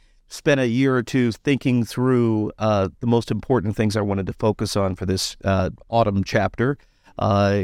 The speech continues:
and, and I, and I landed in this area of, I really wanna help companies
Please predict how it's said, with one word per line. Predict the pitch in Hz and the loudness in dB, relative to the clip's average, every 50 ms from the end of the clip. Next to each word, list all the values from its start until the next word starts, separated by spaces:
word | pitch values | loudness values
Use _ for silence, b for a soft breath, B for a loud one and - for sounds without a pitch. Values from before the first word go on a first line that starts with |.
| 76 - - | -4 -4 -4
and, | - 101 101 95 107 - - | -4 -4 -2 -2 -6 -4 -2
and | 113 113 113 | 0 0 0
I, | 117 117 117 - | 0 -2 -4 -6
and | 117 110 | -4 -2
I | 120 117 117 | -2 -2 -2
landed | 101 123 131 131 143 147 147 135 | -2 -2 0 0 0 0 0 0
in | 139 131 | 0 0
this | 135 120 - | 0 0 0
area | 123 131 156 160 143 120 113 | 0 0 2 2 2 0 0
of, | 107 | -2
I | 110 - | -2 -4
really | 113 117 127 131 135 127 | -2 0 0 0 0 0
wanna | 120 123 120 | 0 -2 -2
help | 113 120 127 95 - | 0 -2 -2 -4 -2
companies | - 113 110 101 123 110 110 110 107 101 - | -4 -4 -2 -2 -2 -2 0 -2 -2 -4 -6